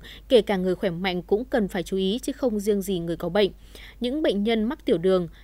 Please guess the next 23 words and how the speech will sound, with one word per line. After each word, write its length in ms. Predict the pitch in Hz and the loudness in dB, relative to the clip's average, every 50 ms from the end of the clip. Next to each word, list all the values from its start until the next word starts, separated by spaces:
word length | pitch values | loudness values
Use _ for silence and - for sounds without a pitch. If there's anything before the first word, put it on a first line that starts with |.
| - - | -10 -4
khi 180 | - 294 254 | 0 0 0
có 140 | 240 - 208 | 2 0 -2
dấu 140 | 190 196 190 | 0 0 -2
hiệu 280 | 226 262 269 202 196 180 | 0 0 0 0 0 0
ra 160 | 175 220 220 | 0 -2 -2
mồ 140 | 208 185 165 | -2 -2 -2
hôi 200 | 160 208 208 202 | -2 -2 -2 -2
nhiều, 340 | 185 202 196 190 180 170 156 - - | 2 2 4 4 4 2 -2 -6 -4
mệt 200 | - 190 190 - | -2 -2 -2 -2
mỏi, 300 | 190 196 190 180 160 143 - - - | -2 -2 -2 -2 -2 -4 -8 -10 0
buồn 260 | 196 202 190 175 170 | 2 2 2 2 2
nôn, 280 | 190 208 214 214 202 190 - | 2 2 2 2 2 -2 -4
chóng 240 | - - 196 180 208 | -6 -4 -4 -4 -2
mặt, 160 | 233 233 202 - - - - - - | -2 -2 -2 -2 -8 -16 -20 -20 -6
có 120 | - 240 262 | -4 -4 -2
thể 280 | - 320 269 196 160 156 - - | 0 2 2 2 2 0 -6 -8
là 160 | 180 196 196 | -4 -2 -2
biểu 160 | 180 196 180 160 | 0 0 -2 -2
hiện 280 | 156 185 196 180 180 | -2 -2 -2 -2 -2
cảnh 280 | 165 - 226 185 156 156 | -4 -4 -4 -4 -4 -6
báo 180 | 156 156 165 | -6 -6 -4
đột 200 | 208 233 262 - | -4 -4 -4 -2
quỵ. 220 | - 214 214 196 | 0 0 0 0